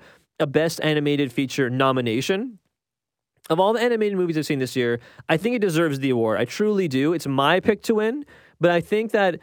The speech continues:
it will be tough for a Spider-Man comic book movie to overcome the prestige that comes along with something like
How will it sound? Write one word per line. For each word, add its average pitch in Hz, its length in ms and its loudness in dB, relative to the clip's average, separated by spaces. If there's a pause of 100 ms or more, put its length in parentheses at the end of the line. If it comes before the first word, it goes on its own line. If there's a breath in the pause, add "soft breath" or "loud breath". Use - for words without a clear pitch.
(240 loud breath)
it 175 120 -4
will 202 300 2
be 285 120 -2
tough 214 260 0
for 190 140 0
a 175 60 0
Spider-Man 156 640 0
comic 170 460 -4
book 160 180 0
movie 147 260 0
to - 140 -8
overcome 131 760 -2 (240 loud breath)
the 151 100 0
prestige 175 560 -4
that 160 120 0
comes 139 220 0
along 127 300 2
with 123 120 -2
something 123 280 -4
like 117 260 0